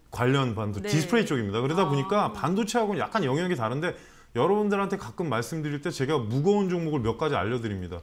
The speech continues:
Speaker 1: 에스에프에이, 그리고 지금, 어, 오엘이디 관련주로 돼 있는 에이피 시스템 이 두 종목은 삼성하고 아주 밀접한 관계는 돼 있습니다. 근데 문제는 삼성이 지금 오엘이디 쪽을 소형은 하고 있지만 대형은 안 하고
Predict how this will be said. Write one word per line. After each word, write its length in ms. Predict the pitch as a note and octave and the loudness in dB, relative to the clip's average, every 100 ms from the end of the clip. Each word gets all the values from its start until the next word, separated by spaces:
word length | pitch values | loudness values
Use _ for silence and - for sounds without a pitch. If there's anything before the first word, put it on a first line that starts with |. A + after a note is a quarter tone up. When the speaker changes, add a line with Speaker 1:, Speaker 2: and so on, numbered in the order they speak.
| - - | -14 -10
Speaker 1:
에스에프에이, 840 | - C#3 G#3 F#3+ F#3+ C#3 C3 G#3+ A3 - - - | 0 2 4 2 4 2 2 0 -6 -16 -20 -18
그리고 340 | - C#3 D3 D3 | -2 0 2 0
지금, 460 | D3 B2 D3 F3+ - - - - | -2 -2 -2 -4 -10 -20 -20 -16
어, 80 | - | -6
오엘이디 640 | A2 A#2 G3+ A#3+ A#3+ G#3 A3 | -2 2 4 4 2 0 -4
관련주로 600 | A2+ B2 F3+ F3+ F3+ E3 | -2 -2 -2 -2 -2 -4
돼 180 | A#2 A2 | -2 -2
있는 360 | C3 F3+ A#3 - - - | -2 -4 -6 -10 -20 -4
에이피 280 | A#2 E3+ G3+ | 0 2 0
시스템 380 | F3 F3 F3+ C3 | -4 -4 -4 -2
이 140 | E3+ | -2
두 180 | - C3 | -4 -4
종목은 340 | F3+ E3+ E3 | -2 -2 -2
삼성하고 600 | F3+ C#4+ D4 D4 C#4 A#3+ C#3+ | -4 -2 0 2 2 2 0
아주 160 | B2 B2+ | -2 -2
밀접한 440 | C#3 C4+ C4 B3 | -2 0 0 0
관계는 320 | E3 B2+ D3+ | 0 -2 -2
돼 100 | B2 A2 | -2 -4
있습니다. 260 | - A2+ | -4 -4
근데 140 | B2+ C3+ | -2 -2
문제는 800 | A#2+ G3 C4+ A#3+ E3 G#3+ D#2+ - - - - - - | 0 2 2 2 0 -2 -6 -12 -20 -20 -20 -20 -16
삼성이 560 | - C#4 D4 C#4+ C#4 B3+ | -6 0 2 2 2 2
지금 300 | - E3+ F3 | 0 0 0
오엘이디 500 | A2 E3+ G#3+ G#3 G3 | 2 4 4 2 0
쪽을 360 | F#3 E3+ G3+ | -2 2 0
소형은 460 | E3+ - D4 D#4 D4 | 0 0 4 4 4
하고 220 | C4+ B3 | 2 0
있지만 440 | G#3+ F3+ G#3 E3 F#2 | 0 0 0 -2 -4
대형은 540 | A2+ D#3+ G#3 G#3+ G#3 | 2 4 4 2 -2
안 140 | - B2 | 0 0
하고 360 | D#3+ G3+ B3 | 2 0 -2